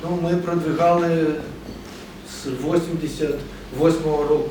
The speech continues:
вісімдесят шостого, вісімдесят восьмого року. І в вісімдесят восьмому році вдалося зробити кафедру персональних В М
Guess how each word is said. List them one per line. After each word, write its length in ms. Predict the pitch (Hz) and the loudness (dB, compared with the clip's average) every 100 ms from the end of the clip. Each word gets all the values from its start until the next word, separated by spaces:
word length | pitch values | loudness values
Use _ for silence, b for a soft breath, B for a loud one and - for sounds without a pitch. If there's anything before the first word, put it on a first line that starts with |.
| 127 | -2
вісімдесят 420 | 147 139 - - | -2 -4 -8 -6
шостого, 420 | 175 175 156 143 | -2 -2 -2 -2
вісімдесят 320 | 143 143 143 139 139 | -2 -4 -6 -8 -6
восьмого 480 | 143 143 139 139 185 | -6 -6 -6 -2 0
року. 320 | 214 220 214 - B B B B - | 0 -2 -4 -8 B B B B -8
І 60 | |
в 140 | 143 165 | -4 0
вісімдесят 400 | 170 170 160 156 | 0 -2 -2 -2
восьмому 840 | 160 156 156 151 151 147 156 165 | 0 -2 -2 -4 -4 -2 0 0
році 240 | 226 226 208 180 | 0 -2 -4 -2
вдалося 440 | 156 160 170 160 - 151 139 139 | 0 2 2 0 -2 -6 -4 -4
зробити 380 | 156 160 160 151 | -2 0 0 -2
кафедру 480 | 170 175 165 160 | 0 -2 0 -2
персональних 720 | 165 160 - 160 147 139 135 | -2 -4 -4 -4 -2 -4 -4
В 120 | 143 160 | -2 0
М 160 | 190 | 0